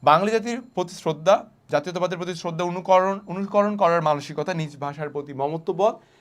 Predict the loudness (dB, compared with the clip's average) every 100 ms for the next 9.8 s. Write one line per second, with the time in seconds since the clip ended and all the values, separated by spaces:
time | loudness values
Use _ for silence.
0 | -8 -4 -2 -2 -4 -6 -4 -4 -6 -8
1 | -10 -6 -2 -2 -4 -10 -20 _ _ _
2 | _ -20 _ _ -2 4 6 4 0 0
3 | 0 0 2 2 2 -2 -4 -4 -6 -4
4 | -6 -8 -20 _ _ _ 2 2 2 0
5 | -2 -2 -2 -2 0 2 2 -2 -4 -8
6 | -6 -8 -6 0 2 2 0 _ _ _
7 | _ -10 -10 -8 -8 -4 -2 -2 -2 -4
8 | -4 -2 -2 -6 _ -14 -8 -6 -6 -6
9 | -6 -8 -14 -16 -14 -4 -2